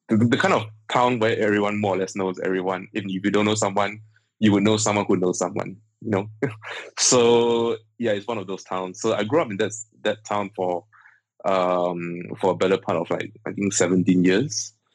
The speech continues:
Um, yeah, and,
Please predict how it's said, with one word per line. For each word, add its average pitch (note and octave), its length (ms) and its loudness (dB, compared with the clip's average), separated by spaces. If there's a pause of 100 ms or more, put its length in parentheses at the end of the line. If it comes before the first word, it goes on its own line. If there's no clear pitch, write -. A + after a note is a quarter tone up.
(360)
Um, F2 720 2 (180)
yeah, F2+ 520 2
and, F2 520 0